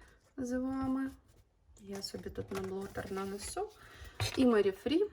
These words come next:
який вийшов. Ой, лимончик відчувається, він досить свіжий.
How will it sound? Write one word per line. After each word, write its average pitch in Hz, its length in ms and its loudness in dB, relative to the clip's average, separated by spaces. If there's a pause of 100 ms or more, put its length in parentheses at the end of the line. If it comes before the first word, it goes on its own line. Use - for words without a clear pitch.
(140)
який 226 340 0
вийшов. 196 560 -2 (2000)
Ой, 240 180 6
лимончик 277 540 2
відчувається, 220 720 4
він 214 140 0
досить 226 340 -4
свіжий. 285 480 0